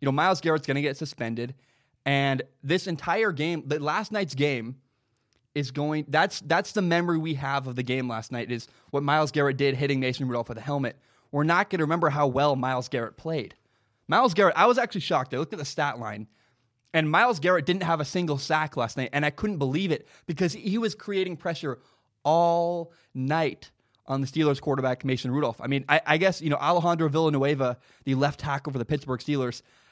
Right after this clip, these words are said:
somehow was able to hold him off and not allow him to get a sack. But, man, uh,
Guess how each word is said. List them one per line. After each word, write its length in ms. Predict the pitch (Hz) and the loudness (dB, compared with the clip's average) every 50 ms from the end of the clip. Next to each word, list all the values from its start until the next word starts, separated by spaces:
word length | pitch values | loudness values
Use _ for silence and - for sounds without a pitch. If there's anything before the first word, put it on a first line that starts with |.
| _ _ - | _ _ -14
somehow 640 | - - - 180 185 233 240 208 196 190 185 180 175 | -8 -2 2 2 2 4 2 2 4 4 4 4 4
was 180 | 170 165 139 | 4 2 2
able 220 | - 156 165 156 156 | 2 2 2 2 0
to 80 | 135 | -2
hold 240 | 113 - 165 165 156 | -2 -2 0 0 0
him 120 | 160 143 | 0 0
off 220 | 139 139 139 135 - | 2 0 0 0 0
and 80 | 143 | -2
not 160 | 123 127 135 135 | -2 0 0 0
allow 240 | 131 131 127 127 | 0 0 0 2
him 140 | 127 139 131 | 2 0 0
to 40 | 131 | -2
get 140 | 123 123 117 | -2 -4 -4
a 60 | 113 | -4
sack. 400 | - - 143 139 131 120 - - _ _ _ _ _ _ _ | -2 0 0 0 0 -2 -6 -12 _ _ _ _ _ _ _
But, 240 | - 131 117 - 127 | 0 0 0 0 0
man, 300 | 139 139 135 113 101 - | 0 0 0 0 -2 -2
uh, 220 | - 123 120 113 | 0 2 2 2